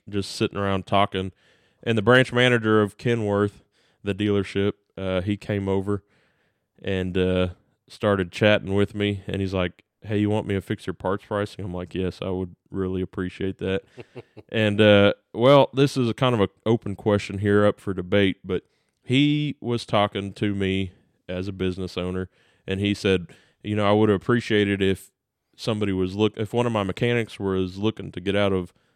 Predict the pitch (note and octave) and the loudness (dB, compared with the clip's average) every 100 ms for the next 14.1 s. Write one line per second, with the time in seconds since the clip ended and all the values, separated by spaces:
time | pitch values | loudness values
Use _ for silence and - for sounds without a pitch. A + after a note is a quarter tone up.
0 | _ _ - G2 F2+ - G2+ F#2+ A2 C3+ | _ _ -8 -6 -4 -2 0 4 4 2
1 | - G2+ G2+ G2+ G2 G2 C#3 B2+ A2+ G2+ | -2 -2 2 2 2 0 0 0 0 -2
2 | G2 G#2+ A#2+ A2 G2+ - G2+ - - G2+ | -2 2 2 2 -2 -4 -4 -4 -8 -6
3 | F#2+ - G#2 F2 - - _ _ _ _ | -6 -2 0 0 -6 -16 _ _ _ _
4 | _ - G2 B2 A2 G2 G#2+ G#2+ G#2 A#2+ | _ -8 -2 -2 0 2 2 2 4 4
5 | G#2 G2 F#2 A#2+ A#2 G#2+ F#2 G2 G#2 C3 | 4 2 0 4 4 4 0 0 2 2
6 | - A#2+ G2+ A#2 - G#2 G2 - - - | 2 -2 0 0 0 0 0 0 -6 -6
7 | G#2+ B2+ _ - C#3 A#2 - B2 A2+ A2+ | -6 -6 _ -8 -4 -4 -4 -4 -2 -2
8 | G#2 - G#2+ G#2+ F#2+ F2+ F2+ A#2 A#2 G2 | -2 -2 -4 -2 -4 -4 -4 -2 -2 -2
9 | - _ _ _ _ _ _ - G2+ F#2+ | -4 _ _ _ _ _ _ -6 -2 0
10 | F#2+ F#2+ F#2 G2 A#2 - G#2+ D#2+ A2 A2+ | 0 -2 -2 2 2 2 2 2 2 4
11 | G2+ G2 - G#2 F#2+ G2+ G2 F2+ F2+ G#2+ | 2 2 2 0 0 -2 -2 -2 2 2
12 | G#2 - G2 - A2+ G#2+ G2 F2+ - G#2+ | 2 0 -4 -2 0 0 0 -4 0 2
13 | G2 F#2+ F#2 F2 G#2 G2 F#2 F2+ F2+ F2+ | 4 4 2 0 -2 -2 -2 -4 -4 -4
14 | F2 | -8